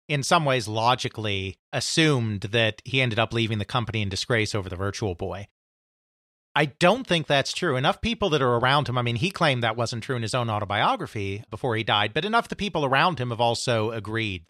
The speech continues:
with his stance. I don't think it's true. He had meant for Virtual Boy to be his last project, though.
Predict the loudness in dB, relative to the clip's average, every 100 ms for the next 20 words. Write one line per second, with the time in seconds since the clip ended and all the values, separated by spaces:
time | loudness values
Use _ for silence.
0 | -6 -4 -4 -4 -4 -4 -2 -2 0 -2
1 | 0 -2 -6 -6 -10 -10 -12 -14 -20 _
2 | _ _ _ _ _ _ _ -2 0 4
3 | 4 4 4 4 4 0 -2 0 0 0
4 | -4 -2 -2 -2 -6 -8 -6 -4 -4 -4
5 | 0 2 2 -4 -8 -14 -14